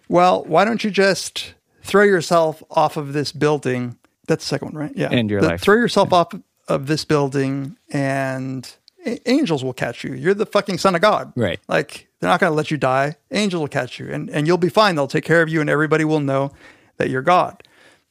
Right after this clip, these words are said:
Speaker 1: And he, Jesus refuses, uh, this as well. And then finally he says, "Why don't you just, you're the Son of God, why don't you just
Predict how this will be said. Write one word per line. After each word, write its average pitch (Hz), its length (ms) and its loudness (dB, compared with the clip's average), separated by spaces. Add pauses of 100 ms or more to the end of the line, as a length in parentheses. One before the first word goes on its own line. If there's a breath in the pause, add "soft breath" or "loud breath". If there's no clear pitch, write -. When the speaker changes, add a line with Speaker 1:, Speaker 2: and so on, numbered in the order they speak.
(120)
Speaker 1:
And 135 580 -4 (540)
he, 165 220 -4
Jesus 139 400 -6 (400)
refuses, 123 800 -6 (400 soft breath)
uh, 143 260 -6
this - 440 -6
as 127 220 -4
well. 127 380 -2 (540 soft breath)
And 139 340 0
then 139 160 -2
finally 151 600 0
he 127 140 -4
says, 127 600 -4 (160)
"Why 190 120 2
don't 214 200 -4
you 240 100 -2
just, 185 440 -6
you're 175 200 0
the 196 80 -4
Son 185 180 -2
of 151 60 -4
God, 160 220 0
why 147 100 -2
don't 160 140 -6
you 180 60 -8
just - 360 -8